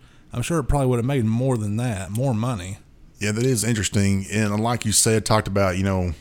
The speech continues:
Speaker 2: being old school and actually having the experience in the theater, is that, you know, I've watched some movies in, in the theater and loved 'em because of all, like, the big cinematic experience and wh-, and whatnot.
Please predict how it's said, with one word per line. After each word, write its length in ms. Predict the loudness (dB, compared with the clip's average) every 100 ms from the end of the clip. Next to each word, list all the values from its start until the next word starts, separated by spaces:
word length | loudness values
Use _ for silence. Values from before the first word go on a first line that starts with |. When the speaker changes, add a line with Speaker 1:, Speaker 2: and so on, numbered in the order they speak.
| -4
Speaker 2:
being 200 | 2 2
old 240 | 4 0 0
school 400 | 0 2 2 2
and 100 | 0
actually 380 | 0 -2 -4
having 300 | -2 0 2
the 100 | 2
experience 720 | 0 -2 0 2 2 2 -2 -6 -12 -16 -14 0
in 220 | 4 4
the 60 | 2
theater, 520 | 0 0 0 -2 -6 -12 -20 -8
is 160 | -4 0
that, 260 | 2 2
you 60 | 2
know, 120 | 2
I've 180 | 2 2
watched 360 | 2 2 2
some 220 | 0 0 2
movies 480 | 2 2 2 2
in, 120 | 0 0
in 180 | 0
the 80 | 0
theater 680 | 0 0 2 2 0 -2 -6 -8
and 760 | -6 -2 -2 -2 -4 -6 -10 -12 -16 -20 -20 -20 -10
loved 480 | -4 2 4 4 4
'em 320 | 4 2 -2 -8 -20 -20 -20 -12
because 380 | -6 -2 -2 0
of 100 | 2
all, 200 | 2 2
like, 260 | 2 0
the 80 | -2
big 180 | -2 0
cinematic 640 | 2 2 2 2 0 -2
experience 880 | -8 -8 -2 -2 0 -2 -4 -6 -8
and 160 | -8
wh-, 240 | -8 -10 -10
and 240 | -8 -2
whatnot. 640 | -2 -2 -4 -4 -4 -8